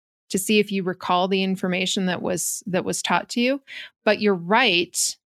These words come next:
they don't engage the class, right? And by not engaging the class, you're, you're actually not activating parts of the brain that are necessary for learning that, that information.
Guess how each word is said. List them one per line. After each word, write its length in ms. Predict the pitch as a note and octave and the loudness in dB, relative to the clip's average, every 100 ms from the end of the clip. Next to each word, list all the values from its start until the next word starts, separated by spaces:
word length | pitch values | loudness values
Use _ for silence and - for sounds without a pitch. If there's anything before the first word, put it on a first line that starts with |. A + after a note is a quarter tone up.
| _ - | _ 2
they 160 | G3 | 4
don't 440 | F#3 G#3+ G#3+ A3+ A#3 | 4 4 6 4 4
engage 640 | G3 D#3+ F#3 G3 G#3+ G3 | 2 2 4 4 4 0
the 100 | G3 | -6
class, 680 | - E3+ D#3+ F3 A3 - - - _ _ _ - | -2 0 0 0 -2 -4 -8 -12 _ _ _ 0
right? 300 | E3+ F#3 - - - - - | 2 2 -2 -12 -16 -8 0
And 440 | G#3+ G3+ G3 - - | 2 4 0 -4 0
by 160 | G3+ G3+ | 2 2
not 320 | G3+ G3 G#3+ | 2 4 4
engaging 560 | A3 G3 F#3+ G3 F#3+ F3 | 2 4 4 2 -2 -4
the 80 | |
class, 460 | E3+ F#3+ F#3 F3+ - | -4 0 0 0 -2
you're, 100 | F#3 F3 F3+ | -4 -2 -4
you're 220 | F3 F3 | -2 0
actually 400 | F3+ - F#3+ F3+ | 0 0 -2 -2
not 260 | E3+ E3 - | 0 -2 -2
activating 680 | F3 E3+ G3 E3+ F3 F3 E3 | -4 -2 -2 -2 -2 -4 -4
parts 320 | - E3+ - | -4 -2 -4
of 80 | E3 | -6
the 80 | |
brain 480 | E3 F3 E3 E3+ F#3 | -4 -2 -2 0 -2
that 140 | F3 E3 | 0 0
are 120 | E3 | 0
necessary 840 | E3 E3 E3+ G#3 - A#3+ B3+ C4 | -2 -2 -2 -2 2 4 4 2
for 420 | A#3+ - G3+ F3+ - | 0 2 4 4 2
learning 720 | F#3+ F3+ F3+ F#3 F#3 E3+ E3+ - | 0 2 2 2 0 -2 -4 -2
that, 480 | F3 E3 D#3+ - - - | 2 2 0 -6 -12 -2
that 220 | F#3 E3 | 0 2
information. 840 | E3 E3 D#3+ D#3+ F3 - - F#3+ | -2 -6 -4 -2 -2 -4 -4 -8